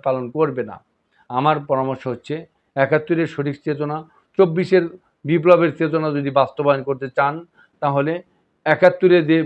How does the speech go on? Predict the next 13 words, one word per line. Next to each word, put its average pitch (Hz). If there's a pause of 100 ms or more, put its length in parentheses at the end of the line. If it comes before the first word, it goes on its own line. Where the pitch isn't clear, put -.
(140)
বৈষম্য, 147
একাত্তরে 139 (120)
যে 143 (380)
কোটা 170
বৈষম্য, 135 (380)
তালিকা 147
বৈষম্য, 131 (160)
খেতাব 151
বৈষম্য, 139 (360)
এগুলো 135 (120)
বাতিল 127
করে 120
দেন। 110